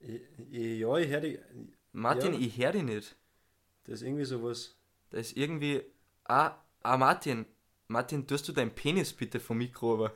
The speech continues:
Speaker 2: <laughs> Hi, herzlich willkommen zu einer neuen Folge von Über Schrott und die Welt. Ich bin's, der Mario, und neben mir sitzt der Martin. Hi, Martin.
Speaker 1: Ja, der Martin wie immer. Im Stuhl,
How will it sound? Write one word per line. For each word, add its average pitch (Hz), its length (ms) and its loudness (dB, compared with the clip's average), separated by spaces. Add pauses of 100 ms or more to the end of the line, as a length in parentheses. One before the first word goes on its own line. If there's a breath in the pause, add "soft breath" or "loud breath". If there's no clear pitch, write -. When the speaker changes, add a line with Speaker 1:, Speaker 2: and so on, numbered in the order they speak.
(480)
Speaker 2:
<laughs> - 2250 2
Hi, 151 420 6 (480 loud breath)
herzlich 151 360 4
willkommen 143 460 0
zu 131 100 -2
einer 120 120 0
neuen 120 240 2
Folge 131 340 2
von 113 160 -2
Über 110 140 0
Schrott 117 300 0
und 117 140 -4
die 101 80 -6
Welt. 107 460 -6
Ich 131 120 -2
bin's, 139 200 -2
der 113 100 -4
Mario, 110 460 2 (180)
und 120 200 -2
neben 117 140 0
mir 123 100 0
sitzt 127 220 -8
der 139 60 -2
Martin. 131 340 -4
Hi, 117 100 6
Martin. 131 420 0 (200)
Speaker 1:
Ja, 117 100 -4
der 117 100 -4
Martin 120 360 -4
wie 120 100 -2
immer. 139 280 -4 (1600 loud breath)
Im 123 160 -2
Stuhl, 127 440 -6